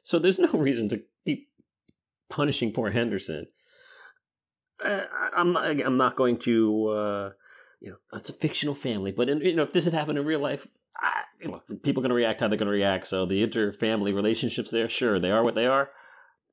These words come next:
But again, I don't, I don't know why the son would then question his father for letting this happen just because the guy with the gun said, "I'm sorry," after. It, it, none of this makes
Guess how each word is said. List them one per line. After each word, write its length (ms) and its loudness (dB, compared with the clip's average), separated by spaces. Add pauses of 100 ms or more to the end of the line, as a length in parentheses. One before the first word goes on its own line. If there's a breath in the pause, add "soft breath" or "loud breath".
(100)
But 120 -2
again, 280 2
I 180 0
don't, 280 0
I 100 0
don't 160 0
know 160 2
why 380 0
the 120 0
son 320 2
would 240 2 (320)
then 380 0 (800)
question 460 0
his 200 0
father 600 0
for 360 -4 (160)
letting 640 4
this 220 2
happen 580 -4
just 280 2
because 480 0
the 340 0 (380)
guy 200 2
with 120 0
the 80 2
gun 260 0
said, 220 2
"I'm 240 0
sorry," 680 2
after. 520 -4
It, 120 -6
it, 260 -8 (140)
none 220 2
of 80 4
this 180 4
makes 240 2